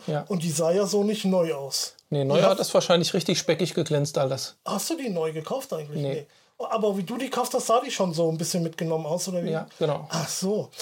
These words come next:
Speaker 2: weil das steht ja, also das steht ja gut,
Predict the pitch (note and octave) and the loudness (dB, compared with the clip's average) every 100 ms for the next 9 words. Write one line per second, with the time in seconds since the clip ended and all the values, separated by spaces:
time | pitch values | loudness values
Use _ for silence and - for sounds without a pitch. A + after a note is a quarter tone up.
0 | - - F3+ F3+ F3 - _ F#3 D3 - | -14 -8 0 4 2 0 _ -2 0 0
1 | E3+ F3 G#3 G#3 - E3+ F3+ - _ _ | 0 0 0 0 -2 -2 -2 -6 _ _
2 | _ _ _ - C#3+ - F3 F#3+ F3 F3+ | _ _ _ -6 -4 -2 -2 -2 0 -2
3 | - | -4